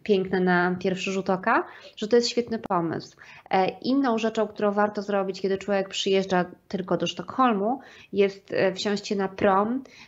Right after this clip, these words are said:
e, i popłynięcie na którąś z wysp z archipelagu sztokholmskiego. To jest jeden z największych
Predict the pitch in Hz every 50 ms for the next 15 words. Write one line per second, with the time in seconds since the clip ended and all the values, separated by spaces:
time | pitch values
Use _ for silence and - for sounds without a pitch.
0 | - - - 185 190 196 190 - - - - 202 - - 214 208 - - 214 214
1 | 214 220 220 214 - 220 208 202 196 196 - - - - - - - - - -
2 | 226 214 214 214 208 208 - 185 185 190 196 196 - - - - - - 185 190
3 | 185 180 - 196 - - 190 190 185 180 185 180 - - 190 196 - 190 185 185
4 | 185 - - - 180 170 175 190 202 196 - 202 190 185 185 202 180 190 185 185
5 | 190 190 190 190 214 220 226 - - 208 196